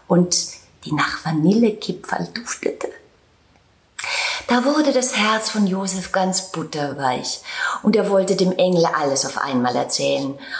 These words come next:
von den Schulkindern und von den angebissenen Wurstbroten und von seiner Sehnsucht und auch von Karl, dem Kater des Turnlehrers, der Muskeln hatte wie Eisen und der ihn vorgestern schon wieder so arg verprügelt hatte,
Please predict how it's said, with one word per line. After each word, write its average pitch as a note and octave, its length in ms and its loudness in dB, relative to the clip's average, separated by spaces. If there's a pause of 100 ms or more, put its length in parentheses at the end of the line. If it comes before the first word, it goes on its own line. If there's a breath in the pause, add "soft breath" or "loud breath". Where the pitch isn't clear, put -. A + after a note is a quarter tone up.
von F#3+ 140 4
den F#3 140 4
Schulkindern D#3 1120 2
und C#3 220 -2
von D3+ 200 -4
den D3+ 240 -2
angebissenen E3+ 880 2
Wurstbroten D3+ 960 0 (300 loud breath)
und F3+ 100 0
von F3+ 200 2
seiner F3+ 320 2
Sehnsucht F3 760 0 (460 loud breath)
und - 120 -2
auch D#3+ 100 -2
von D#3+ 180 0
Karl, C#3+ 460 0
dem - 160 0
Kater A#2 400 -2
des - 180 -2
Turnlehrers, C3+ 880 -2 (220 soft breath)
der C#3 80 2
Muskeln E3+ 580 4
hatte A#2 280 -2
wie D3 200 -2
Eisen D3+ 480 -2 (280 loud breath)
und E3+ 180 4
der B3+ 100 6
ihn C4 60 0
vorgestern D#3 600 0
schon D#3 220 0
wieder D3+ 180 -2
so D3 160 0
arg D#3 240 0
verprügelt E3+ 640 2
hatte, C#3+ 240 -4